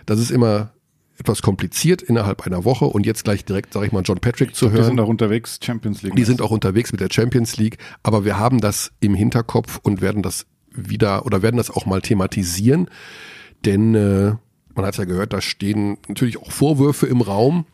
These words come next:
Speaker 2: Klar.
Speaker 1: äh, von der einen Seite, also Erwartungen nicht erfüllt, sagt Ludwigsburg, äh,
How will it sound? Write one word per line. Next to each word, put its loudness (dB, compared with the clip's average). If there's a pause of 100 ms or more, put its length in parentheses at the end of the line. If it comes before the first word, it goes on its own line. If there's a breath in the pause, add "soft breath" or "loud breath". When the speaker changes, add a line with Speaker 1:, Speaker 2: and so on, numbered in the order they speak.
(100)
Speaker 2:
Klar. 0
Speaker 1:
äh, 0 (140)
von 0
der -2
einen 4
Seite, 0 (320 loud breath)
also -6 (280)
Erwartungen 0
nicht 0
erfüllt, 0 (100)
sagt -8
Ludwigsburg, 0
äh, -8